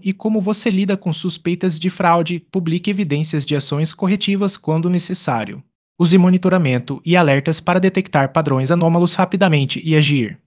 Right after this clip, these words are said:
Citação. Como impedir manipulação de reviews e que ampa em painéis de conhecimento que prejudicam sua marca no Google deve estar no centro da sua estratégia de resposta,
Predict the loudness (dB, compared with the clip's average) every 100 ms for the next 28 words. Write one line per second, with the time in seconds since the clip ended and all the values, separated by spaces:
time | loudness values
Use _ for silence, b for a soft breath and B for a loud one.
0 | _ _ -4 0 0 0 -4 -6 -16 _
1 | _ 0 0 2 2 2 2 0 0 0
2 | 0 2 0 2 2 4 4 2 0 -6
3 | -4 0 2 2 2 0 0 0 2 2
4 | 2 0 0 0 2 2 4 2 -2 -4
5 | 0 0 2 0 0 0 -2 0 0 0
6 | 0 0 0 0 0 0 2 2 2 0
7 | 0 0 0 -2 -2 -2 0 0 2 -2
8 | -2 -2 0 2 2 2 2 0 0 0
9 | -2 -2 -8 -14